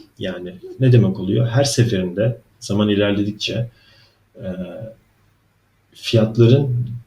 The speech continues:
yukarı gidebildiği alan hep azalmış. Burada mesela bir on beşin üstüne çıkmış. Burada bir on beşte. Yani hep azalmış. Görüyor musunuz? Bu, yani o zaman ne diyorum ben? Tamam, bu destek seviyesi çok güzel. Yani fiyatlar da ama hani ye-,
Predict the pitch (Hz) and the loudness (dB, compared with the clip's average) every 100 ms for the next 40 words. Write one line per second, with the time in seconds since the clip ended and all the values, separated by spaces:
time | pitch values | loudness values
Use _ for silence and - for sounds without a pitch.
0 | - 110 - 120 120 98 104 98 101 107 | -4 -2 4 6 6 6 4 4 4 4
1 | 131 - 107 147 151 165 131 110 104 92 | 4 4 4 2 0 -2 2 2 2 -4
2 | - - - _ 127 120 110 92 - 113 | -8 -14 -16 _ 0 2 2 -2 -2 2
3 | 120 117 110 98 95 117 104 - 98 95 | 4 4 2 2 -2 -4 -6 -6 -8 -10
4 | - - - 104 101 104 107 101 90 82 | -14 -20 -14 -10 -6 -2 0 0 -2 -8
5 | 82 - - - _ _ _ _ 123 175 | -8 -8 -10 -16 _ _ _ _ 0 0
6 | 180 131 117 107 95 - - 131 131 117 | 0 0 2 2 0 -4 -2 -2 0 -4
7 | 104 95 _ - 160 180 120 123 127 120 | -8 -16 _ -8 -6 -4 2 4 4 4
8 | 143 147 170 120 95 101 - - _ _ | 4 4 4 6 6 4 2 -2 _ _
9 | - 143 127 117 127 120 127 - 123 113 | -4 2 4 4 2 2 -2 0 2 2
10 | - - 117 107 98 110 - _ _ _ | 0 -2 -2 -2 -2 -2 -6 _ _ _
11 | _ _ - 110 113 110 123 139 127 104 | _ _ -12 -2 2 2 4 4 4 4
12 | 98 123 - _ _ _ _ 101 101 101 | 2 0 -4 _ _ _ _ -12 -6 -2
13 | 107 | -2